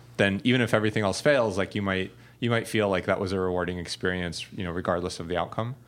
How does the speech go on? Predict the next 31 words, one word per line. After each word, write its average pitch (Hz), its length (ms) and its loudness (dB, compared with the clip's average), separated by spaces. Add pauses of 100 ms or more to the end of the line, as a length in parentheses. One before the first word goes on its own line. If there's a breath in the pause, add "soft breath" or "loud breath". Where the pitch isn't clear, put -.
(540 loud breath)
Um, 92 480 0 (220)
but 123 80 4
in, 127 100 0
in 143 140 0
terms 185 180 2
of 180 100 0
career 117 220 4
advice, 95 300 2
I, 101 180 -4
I 107 80 0
guess 117 180 0
I 110 40 4
would 104 120 0
say, 92 360 0 (200)
you 120 60 -4
know, 104 80 2
I, 95 40 2
I - 720 -12
have 101 80 -4 (760)
three 120 220 2
pieces 110 280 0
of 90 60 0
advice. 82 320 2
So, - 240 0
so - 140 4
one 135 180 4
is, 113 280 0 (360 loud breath)
I 113 80 2
think 127 200 0
early 110 260 2
on, 101 400 0